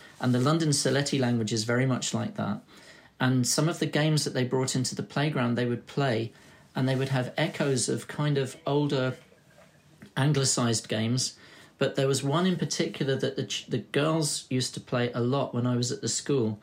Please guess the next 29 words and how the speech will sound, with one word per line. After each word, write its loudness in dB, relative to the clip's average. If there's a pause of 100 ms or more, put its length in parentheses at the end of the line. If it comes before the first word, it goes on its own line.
(440)
and 2
it 0
was -2
called 0
something 0
like -2
Fulgati, 0
which -4
was -4
a -4
catch -4
game 0 (340)
involving 0
stones, 0 (420)
uh, 0
and, 0
uh, 2
they'd -2
throw 2
the 2
stone 2
up 0
and -2
catch -4
it -2
and 0
then 2
do 2
some, 4